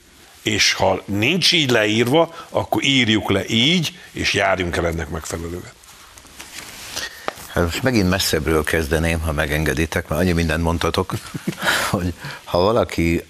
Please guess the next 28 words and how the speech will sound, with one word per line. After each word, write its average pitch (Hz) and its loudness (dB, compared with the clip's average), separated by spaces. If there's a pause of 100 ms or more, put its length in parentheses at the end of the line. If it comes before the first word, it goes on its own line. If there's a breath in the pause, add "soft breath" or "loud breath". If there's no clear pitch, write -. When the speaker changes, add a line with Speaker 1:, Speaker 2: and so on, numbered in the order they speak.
Speaker 2:
azon 110 2
gondolkodik, 85 2
hogy 80 -2
mi 92 0
a 78 2
Fidesz 78 0
sikerének 78 0
a 78 0
titka, 87 -2 (680 loud breath)
akkor 76 0 (580 loud breath)
szerintem 90 0
pont 123 0
az, 92 0
hogy 78 -2 (400)
vannak 101 2
ügyek, 101 2
amikben 87 0
nemzeti 87 0
konszenzus 76 0
tud - -6
kialakítani. 69 -2 (380 loud breath)
Vagy 65 0
a 65 2
miniszterelnök 78 0
úr 73 0
úgy 80 2
szokta - -2
ezt 69 0